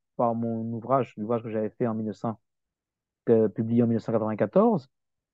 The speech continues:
euh, et puis republié avec des, quelques corrections, quelques ajouts, euh, tout récemment, il y a un an,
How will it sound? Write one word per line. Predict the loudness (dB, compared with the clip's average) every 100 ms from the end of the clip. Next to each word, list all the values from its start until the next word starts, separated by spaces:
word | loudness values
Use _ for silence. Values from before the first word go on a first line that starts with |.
| _ 6
euh, | 8 10 8 4
et | -2
puis | 0 4 6
republié | 4 2 -2 0 4 6 6
avec | 4 0 -2 0
des, | 0 2 0 -2 -4
quelques | -4 -2 -2 -2 -6 -12 _ _
corrections, | -2 -2 -4 -4 -2 -2
quelques | -4 -2 -2 0
ajouts, | 0 2 2 2 _ _ _ -2
euh, | -2 -2
tout | 0 0
récemment, | 2 2 2 0 0 -2
il | -2
y |
a | -4 -4 -8 -2
un | 2 2
an, | 0